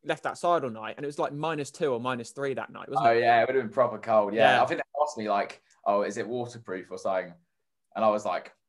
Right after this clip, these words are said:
Speaker 2: "Oh, yes, up to thirty meters." <laughs> I was flexing, like, you know, like, on the ads where they just say,
Speaker 1: Yeah,
Speaker 2: like,
Speaker 1: yeah, yeah.
Speaker 2: "Up to thirty meters, asterisk, we're lying," or
Speaker 1: Yeah,
Speaker 2: something.
Speaker 1: <laughs> asterisk, this is fucking false,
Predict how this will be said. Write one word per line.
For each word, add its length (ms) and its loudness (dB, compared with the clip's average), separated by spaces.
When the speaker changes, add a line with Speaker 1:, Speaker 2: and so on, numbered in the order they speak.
Speaker 2:
"Oh, 200 -4
yes, 300 -8
up 180 -6
to 60 -16
thirty 440 0
meters." 640 -10
<laughs> 680 -4
I 440 -8
was 200 2
flexing, 640 -4
like, 380 -2
you 80 -2
know, 140 8
like, 220 8
on 60 -8
the 280 4
ads 320 2
where 100 -4
they 120 -4
just 160 -8
say, 60 0
Speaker 1:
Yeah, 180 8
Speaker 2:
like, 100 6
Speaker 1:
yeah, 140 4
yeah. 180 4
Speaker 2:
"Up 120 0
to 140 -20
thirty 220 4
meters, 420 -6
asterisk, 840 -6
we're 140 -2
lying," 680 -2
or 100 -2
Speaker 1:
Yeah, 220 6
Speaker 2:
something. 260 0
Speaker 1:
<laughs> 80 -6
asterisk, 460 2
this 140 -2
is 120 -6
fucking 380 -6
false, 360 0